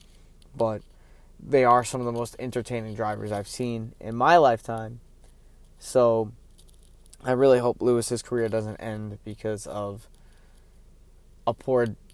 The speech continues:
decision made at the end of one race. Obviously, a championship determination race,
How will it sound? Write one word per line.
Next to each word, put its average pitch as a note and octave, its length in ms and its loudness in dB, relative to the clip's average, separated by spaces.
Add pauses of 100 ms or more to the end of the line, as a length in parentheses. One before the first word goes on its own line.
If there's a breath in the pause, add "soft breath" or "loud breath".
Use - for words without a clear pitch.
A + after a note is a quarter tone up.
decision G#2+ 460 -6
made G#2 240 -8
at G#2 160 -12
the G#2+ 140 -8
end G#2 160 -10
of G2+ 120 -12
one G2+ 160 -12
race. F#2+ 380 -18 (960)
Obviously, G2+ 400 -4
a G2 60 -16
championship G#2 640 -14
determination F3 720 -4
race, B2+ 340 -2